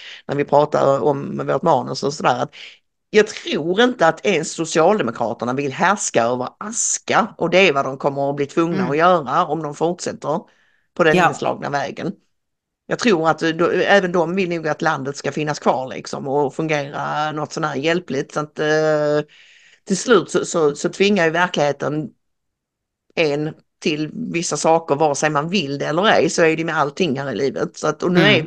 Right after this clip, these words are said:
Speaker 1: vi nog, nog där att du, valet står mellan att landet ska implodera totalt eller att du faktiskt face the music.
Speaker 2: Ja,
Speaker 1: Så att
Speaker 2: ja, absolut. Och som vanligt, vi vill ge hopp till Sverige,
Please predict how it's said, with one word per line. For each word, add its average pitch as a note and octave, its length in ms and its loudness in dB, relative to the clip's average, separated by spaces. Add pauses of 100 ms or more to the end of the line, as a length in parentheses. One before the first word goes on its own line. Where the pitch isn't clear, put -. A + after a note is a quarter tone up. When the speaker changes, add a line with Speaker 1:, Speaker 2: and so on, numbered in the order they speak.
Speaker 1:
vi G#3 80 4
nog, E3 240 -4
nog F3 320 0
där C3 300 2
att - 240 -4 (480)
du, E3+ 320 0
valet F3 460 2
står D#3+ 360 4
mellan E3+ 360 2
att C#3+ 160 -4
landet C#3+ 440 0
ska D3 160 -2
implodera D#3+ 1000 -2
totalt - 680 0 (220)
eller C#3 420 2 (100)
att - 180 -4
du A#2+ 180 -2
faktiskt - 440 -4
face C3 420 -4
the D3+ 100 -2
music. - 560 -2 (720)
Speaker 2:
Ja, A3 220 4 (240)
Speaker 1:
Så - 120 -6
att D3 100 0
Speaker 2:
ja, - 380 2 (160)
absolut. F#3+ 560 2
Och G#3 200 4
som A#3 180 2
vanligt, C4 540 6 (300)
vi G3 280 0
vill F#3+ 160 2
ge F#3+ 60 2
hopp C#4 360 2
till G3 160 -2
Sverige, F#3+ 640 6